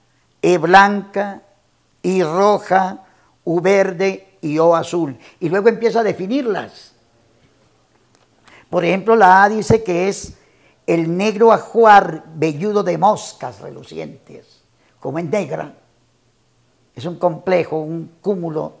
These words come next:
de moscas olorosas. La I, que es roja, dice púrpuras que son como esputos sangrientos, como cuando uno escupe sangre.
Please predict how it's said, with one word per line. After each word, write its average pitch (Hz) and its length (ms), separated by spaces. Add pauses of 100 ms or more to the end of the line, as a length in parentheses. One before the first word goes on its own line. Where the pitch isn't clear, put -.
(360)
de 135 100
moscas - 760 (680)
olorosas. - 880 (840)
La 156 220
I, 214 500 (200)
que 151 120
es 156 100
roja, 190 540 (680)
dice 185 380
púrpuras 190 1040 (280)
que 160 140
son 196 240
como 202 260
esputos 190 600
sangrientos, 151 880 (720)
como 127 220
cuando 127 240
uno 147 100
escupe 135 320
sangre. - 560